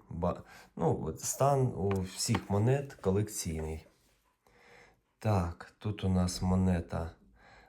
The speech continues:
Асканія Нова, сто років. Всі мони-, монети вироблені зі срібла.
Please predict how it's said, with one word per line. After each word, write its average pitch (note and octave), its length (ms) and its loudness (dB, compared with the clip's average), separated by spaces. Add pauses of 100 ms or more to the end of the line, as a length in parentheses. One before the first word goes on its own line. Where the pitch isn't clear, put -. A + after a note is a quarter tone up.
(100)
Асканія F#2 680 2
Нова, B2+ 500 4
сто F#2 340 -2
років. E2 460 -4 (1900)
Всі - 240 -2
мони-, G2 460 4
монети G2+ 480 4
вироблені F2 680 2 (300)
зі F2+ 200 2
срібла. C#3 640 2